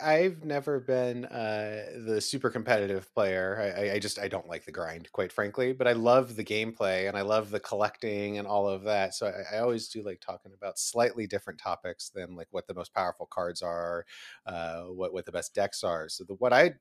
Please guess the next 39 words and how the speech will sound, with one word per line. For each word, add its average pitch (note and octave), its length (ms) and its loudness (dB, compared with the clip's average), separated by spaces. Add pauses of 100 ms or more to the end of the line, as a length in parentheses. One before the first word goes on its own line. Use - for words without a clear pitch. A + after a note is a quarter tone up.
(360)
thought B2+ 140 8
we A2+ 100 -2
could G2+ 120 -8
discuss - 380 -6
a G2 60 -8
little F#2+ 160 -4
bit F#2 180 -4
this G2 220 -6
week G2 240 -2
was F2+ 500 -2 (840)
just F3 160 0
sort A#3 100 8
of, E3+ 140 8
like, C#3 280 8
the, B2 680 6
how D3+ 400 6
we D3 180 2
go A#2+ 220 4
through A#2 260 -4 (100)
upgrading A#2+ 560 -2
our C3 140 2
cards D#3+ 560 -2
and A2 260 -10
what A2+ 140 -4
sort A2 180 -8
of F#2 140 -6
decisions A#2+ 640 -4
we C3+ 100 -4
make B2+ 400 -4
with G#2+ 300 -4
our F#2 140 -4
boosters A2 720 -2
and G#2 120 -4
our G2 380 -2
credits B2 640 2
and C3 140 -6
everything. E3+ 600 -6
And, A2+ 300 -4
um, G2 460 -4